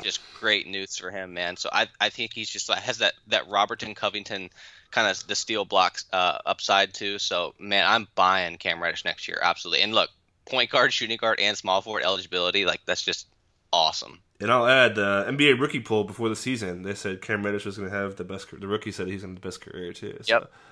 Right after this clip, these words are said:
Speaker 1: Yep.
Speaker 2: um,
Speaker 1: He's
Speaker 2: yeah.
Speaker 1: awesome, man.
Speaker 2: And yeah, if you remember when Trae Young was hurt, they were using Reddish as a point guard at times. So,
Speaker 1: Yeah.
Speaker 2: yeah, he has a lot of opportunity to really blossom.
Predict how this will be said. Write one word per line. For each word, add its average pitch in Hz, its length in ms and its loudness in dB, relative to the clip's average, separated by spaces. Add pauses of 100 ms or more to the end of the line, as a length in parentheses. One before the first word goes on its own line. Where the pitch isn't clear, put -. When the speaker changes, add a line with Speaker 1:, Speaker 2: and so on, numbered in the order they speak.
(300)
Speaker 1:
Yep. - 80 -4
Speaker 2:
um, 98 360 4
Speaker 1:
He's 104 120 2
Speaker 2:
yeah. 120 260 10
Speaker 1:
awesome, - 200 -4
man. - 60 -16 (180)
Speaker 2:
And 143 100 2
yeah, 175 160 10
if 131 100 2
you 202 60 6
remember 170 240 6
when 127 120 6
Trae 151 240 8
Young 151 160 8
was 117 140 0
hurt, 143 460 6
they 127 200 4
were 151 120 6
using 135 340 2
Reddish 117 280 2
as 101 80 -6
a 92 40 -10
point 175 260 -2
guard 98 160 -2
at 90 80 -8
times. 95 400 -10 (360)
So, 101 360 2
Speaker 1:
Yeah. 113 160 2
Speaker 2:
yeah, 107 60 2
he 143 140 0
has 120 180 2
a 104 60 -2
lot 113 160 2
of 98 80 0
opportunity 107 520 -4
to 98 100 -4
really 101 300 -2
blossom. 101 580 -6